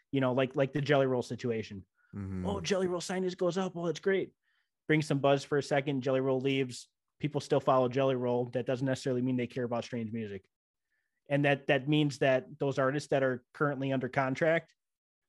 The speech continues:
Speaker 1: the King Isos of the world, the Joey Cools of the world, like, those guys aren't getting a bunch of new fans. However, you have Face Off. I think Face Off shed some new light. I think that was a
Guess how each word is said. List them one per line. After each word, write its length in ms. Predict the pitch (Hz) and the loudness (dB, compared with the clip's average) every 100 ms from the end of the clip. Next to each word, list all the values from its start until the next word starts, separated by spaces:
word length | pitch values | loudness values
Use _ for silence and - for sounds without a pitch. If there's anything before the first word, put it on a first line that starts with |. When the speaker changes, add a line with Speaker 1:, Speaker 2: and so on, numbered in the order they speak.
| _ _ _ | _ _ _
Speaker 1:
the 80 | - | -8
King 200 | 135 151 | -4 0
Isos 400 | 139 135 151 131 | 2 2 0 -2
of 60 | 131 | -2
the 60 | 127 | -2
world, 520 | 127 127 127 127 123 _ _ _ _ _ - | 0 2 2 0 -4 _ _ _ _ _ -10
the 60 | |
Joey 260 | 123 135 127 | -2 0 0
Cools 360 | - 139 135 | 0 0 2
of 40 | 131 | 2
the 60 | 127 | 0
world, 540 | 127 127 123 123 117 - _ _ _ _ _ _ _ | 2 2 0 -2 -6 -18 _ _ _ _ _ _ _
like, 260 | 135 135 123 _ _ _ _ _ _ _ _ _ _ - - - | 0 2 0 _ _ _ _ _ _ _ _ _ _ -20 -16 0
those 200 | 139 156 | 2 4
guys 240 | 160 147 | 4 4
aren't 180 | 151 143 | 2 -2
getting 220 | 143 160 | -2 -2
a 40 | 143 | 0
bunch 260 | 123 135 | -2 -2
of 60 | 135 | -2
new 160 | 131 135 | -2 0
fans. 320 | 160 147 - | 0 -2 -4
However, 540 | - 147 190 240 180 185 _ _ _ _ _ _ _ - | -2 2 4 4 0 -2 _ _ _ _ _ _ _ -2
you 120 | 135 | 2
have 180 | 156 156 | 2 4
Face 260 | 196 247 | 2 4
Off. 260 | 180 165 170 _ _ _ _ _ _ _ - | 2 2 -2 _ _ _ _ _ _ _ -6
I 100 | 143 | -2
think 200 | 170 185 | 0 2
Face 260 | 185 240 233 | 4 4 6
Off 240 | 185 - _ _ _ _ _ _ | 4 4 _ _ _ _ _ _
shed 280 | - 175 170 | 0 0 2
some 220 | 165 151 | 0 2
new 120 | 190 | 2
light. 340 | 180 233 220 - | 4 4 2 -2
I 120 | - 151 | -4 0
think 180 | 175 | 2
that 160 | 165 175 | 4 4
was 160 | 165 | 4
a 120 | 151 | 2